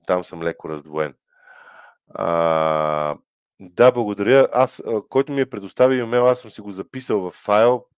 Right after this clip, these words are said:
и така нататък. А, хубаво е само да пишете и темите, в които желаете да участвате, така че да е окей всичко. А, така, втори въпрос. Кои играчи на Челси очакваш да отбележат гол на Брайтън този кръг?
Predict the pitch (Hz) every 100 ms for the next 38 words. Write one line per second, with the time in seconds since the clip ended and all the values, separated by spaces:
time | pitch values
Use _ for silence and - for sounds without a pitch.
0 | _ - 104 - 98 87 82 80 - _
1 | _ _ _ _ _ _ _ _ 95 92
2 | 90 90 90 87 85 - - 98 143 135
3 | 117 123 117 107 127 - 117 104 - 117
4 | 107 90 - 90 85 _ _ - 87 87
5 | 85 - 80 76 85 - _ - - 87
6 | - 78 80 80 76 _ _ _ _ _
7 | _ _ _ _ _ - 87 - 78 -
8 | - _ _ - - _ _ _ _ -
9 | 92 90 87 85 85 - 98 - 120 113
10 | 95 - 120 110 123 - 113 120 - 117
11 | 101 127 131 104 - 107 - 98 101 87
12 | 98 98 87 95 104 101 80 92 95 107
13 | - 104 92 87 _ 101 98 - -